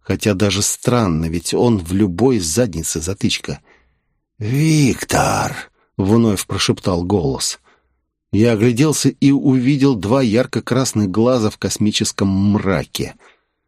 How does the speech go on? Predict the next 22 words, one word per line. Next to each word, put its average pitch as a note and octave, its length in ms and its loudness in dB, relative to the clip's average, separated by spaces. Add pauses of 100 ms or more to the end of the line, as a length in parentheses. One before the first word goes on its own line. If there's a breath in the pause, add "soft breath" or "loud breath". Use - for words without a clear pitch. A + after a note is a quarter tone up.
(260)
Хоть - 360 0
они A#2 320 4
и A2+ 40 2
были A2 260 2
довольно G#2 380 2
большими, E3 460 2
я C#3 260 2
был A#2 360 -2
уверен, B2 520 2
что - 260 -2
смотрят A#2 640 0
они G#2 280 2
только A2 500 0
на G#2 100 2
меня. G#2 520 2 (640)
Что - 480 0
за F#2+ 200 0
чудо-юдо F#2 680 0
рыба-кит? F2 680 -4 (840 soft breath)
«Что - 600 0
ты C3+ 120 2
такое?» C3 580 0